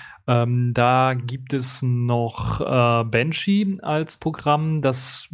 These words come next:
so ähnlich aussieht wie Rhythmbox, aber dann eine Funktionalität bietet, die so an Amarok rankommt, also mit dynamischen Playlisten erzeugen, äh, wieder auch natürlich mit den Musikstores, Lyrics anzeigen,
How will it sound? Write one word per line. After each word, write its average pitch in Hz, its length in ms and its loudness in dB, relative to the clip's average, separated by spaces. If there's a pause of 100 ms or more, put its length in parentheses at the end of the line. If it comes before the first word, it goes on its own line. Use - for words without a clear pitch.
(180)
so 147 100 2
ähnlich 180 420 2
aussieht 175 580 -2
wie 165 340 -2
Rhythmbox, 151 800 0
aber 135 280 2
dann 135 400 0
eine 131 140 -4
Funktionalität 131 720 0
bietet, 131 340 0
die 131 160 0
so 123 240 2
an 127 180 -2
Amarok 120 480 2
rankommt, 120 540 0
also 117 220 0
mit 120 160 0
dynamischen 123 440 2
Playlisten 123 600 2
erzeugen, 110 580 0 (540)
äh, 123 60 6 (480)
wieder 127 240 2
auch 117 100 -2
natürlich 123 280 -2
mit 127 120 0
den 123 100 0
Musikstores, 120 920 0
Lyrics 127 480 2
anzeigen, 113 800 0